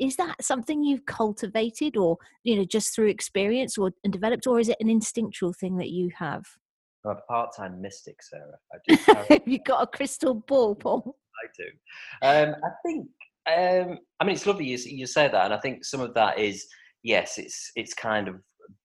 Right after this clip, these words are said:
Speaker 2: being able to, um, notice things and see patterns with things. And there's also an element of getting lucky with some of those. But what we do within our humanized world is we're, we're ke-, staying close to that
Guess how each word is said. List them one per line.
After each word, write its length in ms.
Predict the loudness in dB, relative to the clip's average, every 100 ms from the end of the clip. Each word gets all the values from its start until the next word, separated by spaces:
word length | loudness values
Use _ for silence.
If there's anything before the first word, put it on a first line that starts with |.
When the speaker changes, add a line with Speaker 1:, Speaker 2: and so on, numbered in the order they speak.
| _ _
Speaker 2:
being 240 | -4 0 2
able 280 | 0 -2 -10 -10
to, 720 | -8 -4 -4 -6 -8 -12 -14 -18 _
um, 920 | -2 0 -2 -2 -6 -6 -8 -12 -16 -12
notice 580 | -8 -2 2 2 -2 -10
things 240 | -8 -8 -8
and 100 | -14
see 220 | -14 -12
patterns 380 | -4 -4 -4 -12
with 120 | -14 -18 _
things. 340 | -10 -10 -20 -20 -20 -16
And 80 | -8
there's 140 | -4 -2
also 220 | -2 -2
an 60 |
element 420 | -2 -2 -4 -8 -6
of 240 | -4 -4 -8 _ _ _ _ _ -20 -4
getting 400 | -4 -4 -10 -6
lucky 240 | -6 -6
with 140 | -14 -14
some 180 | -14 -14
of 80 | -8
those. 440 | -8 -8 -10 -14 -10
But 160 | -8
what 180 | -4 -4
we 120 | -4
do 400 | -8 -4 -4 -4 -10 -18 -20 _
within 280 | -4 -2 2
our 540 | 4 4 4 2 0 -4
humanized 560 | -2 0 2 0 0 -4
world 440 | -2 -2 -2 -4 -6
is 180 | -10 -4
we're, 160 | -4
we're 140 | -2 -4
ke-, 180 | -4 -10
staying 280 | -4 -4 -2
close 340 | 0 0 0
to 80 | 2
that 100 | 0